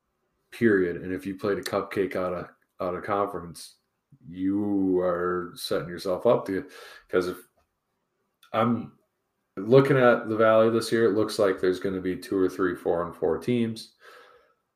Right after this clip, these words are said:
and could be five teams that are looking like they're el-, that are, have the, the, the,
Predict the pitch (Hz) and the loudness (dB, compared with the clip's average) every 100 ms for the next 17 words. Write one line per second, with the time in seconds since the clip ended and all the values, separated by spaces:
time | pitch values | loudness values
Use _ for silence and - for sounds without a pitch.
0 | - 101 90 90 87 85 - 101 101 92 | -4 -2 0 -2 -4 -12 0 2 2 2
1 | 101 90 87 - 92 87 87 85 90 - | 4 4 4 -2 -6 -2 -2 0 -2 -2
2 | 90 85 - 90 80 85 87 90 87 90 | -4 -4 -2 0 0 -2 -4 -6 -4 0
3 | 85 80 - - - 95 87 87 87 82 | 0 -2 -6 -16 -2 0 0 0 -4 -4
4 | 80 _ _ 80 82 73 - - - - | -8 _ _ -10 -8 -12 -20 -16 -12 -10
5 | - - | -12 -16